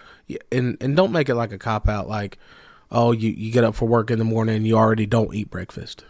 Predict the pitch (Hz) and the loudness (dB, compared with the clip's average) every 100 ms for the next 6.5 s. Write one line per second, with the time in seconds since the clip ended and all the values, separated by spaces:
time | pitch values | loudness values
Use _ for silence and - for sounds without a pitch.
0 | - 123 90 - - - - - 139 135 | -6 -4 -2 -6 -8 -4 -4 2 2 2
1 | 113 127 120 117 107 101 _ _ _ _ | 0 -2 -2 -2 -6 -10 _ _ _ _
2 | _ _ _ _ _ _ - - - - | _ _ _ _ _ _ -20 -20 -10 -2
3 | - 160 165 113 101 104 - 113 117 127 | 2 4 4 0 -2 0 0 2 2 0
4 | 123 123 113 135 123 117 127 127 113 107 | 0 -2 -2 -6 -4 -2 0 0 -2 -4
5 | 110 117 110 113 117 113 107 107 101 98 | -6 -6 -2 0 2 2 0 -2 -4 -4
6 | 101 95 - 113 101 | -6 -6 -4 -4 -4